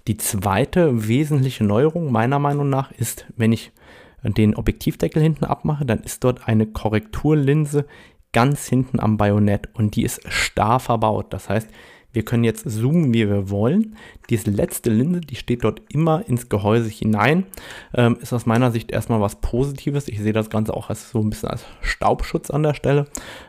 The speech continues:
Ähm, hat natürlich einen ganz anderen Aspekt, nämlich, ähm, ist wesentlich für die optische Rechnung an der Stelle, aber hat auch noch den netten Nebeneffekt, dass nicht so viel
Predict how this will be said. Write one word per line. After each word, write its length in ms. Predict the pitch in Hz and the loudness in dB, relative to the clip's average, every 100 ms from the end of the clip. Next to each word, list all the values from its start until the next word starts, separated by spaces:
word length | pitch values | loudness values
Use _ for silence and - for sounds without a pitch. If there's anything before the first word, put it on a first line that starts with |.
| - | 0
Ähm, 240 | 113 110 | 2 2
hat 220 | 113 - - 92 | 0 -4 -8 -6
natürlich 300 | 110 120 110 | -2 -2 2
einen 140 | 107 | 2
ganz 180 | 101 - | 0 0
anderen 340 | 107 107 101 | 0 0 0
Aspekt, 460 | - - - - - | -4 -4 -4 -2 -2
nämlich, 320 | 104 101 - | -2 -2 -2
ähm, 360 | 110 104 104 - - | -2 0 -2 -6 -8
ist 180 | 117 107 | -8 0
wesentlich 360 | 113 113 117 - | 0 2 0 0
für 100 | 107 | -4
die 140 | - | -2
optische 500 | 127 - 113 - 117 | -4 -2 -2 0 -2
Rechnung 340 | 117 - 160 | -2 -2 -2
an 140 | 151 156 | 0 0
der 120 | 151 | -2
Stelle, 320 | - 151 175 - - - - - _ | -2 -2 -2 -6 -18 -18 -20 -20 _
aber 560 | - 104 117 127 127 - | -2 2 4 4 2 0
hat 180 | - 113 | -6 -2
auch 100 | 113 | 0
noch 140 | 110 110 | 0 0
den 160 | 107 | 0
netten 260 | 101 104 101 | 0 0 -2
Nebeneffekt, 540 | 107 110 107 - - | 0 0 -2 -6 -6
dass 140 | 110 - | -4 -2
nicht 180 | 107 | -2
so 100 | - | -4
viel 220 | 92 113 | -6 -6